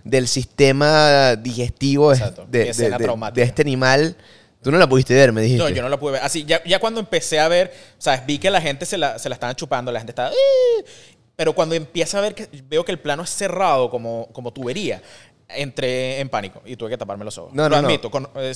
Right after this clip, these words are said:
Speaker 2: sin, sin miedo a que me digan, "Ay, mariquito". No, de verdad, la claustrofobia que sentí en ese momento, que funciona, es bueno, porque el cine te tiene que causar eso, emociones, pero para mí fue espeluznante. Así, no pude
Speaker 1: Increíble,
Speaker 2: verlo.
Speaker 1: increíble, eh,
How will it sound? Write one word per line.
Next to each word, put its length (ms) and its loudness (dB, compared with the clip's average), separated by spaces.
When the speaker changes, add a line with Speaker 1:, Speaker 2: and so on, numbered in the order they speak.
Speaker 2:
sin, 540 -6
sin 200 -6
miedo 320 0
a 80 -2
que 80 -8
me 120 -8
digan, 140 -10
"Ay, 100 -8
mariquito". 340 -10
No, 160 -8
de 120 -2
verdad, 380 0
la 240 0
claustrofobia 640 -4
que 120 -8
sentí 200 -10
en 60 -10
ese 140 -6
momento, 340 -6
que 80 -4
funciona, 520 -6
es 60 -6
bueno, 300 -2
porque 160 -14
el 80 -10
cine 180 -8
te 80 -10
tiene 160 -10
que 120 -14
causar 340 -8
eso, 160 -8
emociones, 520 -8
pero 160 -2
para 160 0
mí 80 -8
fue 120 -14
espeluznante. 500 -12
Así, 180 -12
no 60 -14
pude 80 -6
Speaker 1:
Increíble, 520 2
Speaker 2:
verlo. 180 -12
Speaker 1:
increíble, 1080 4
eh, 240 -10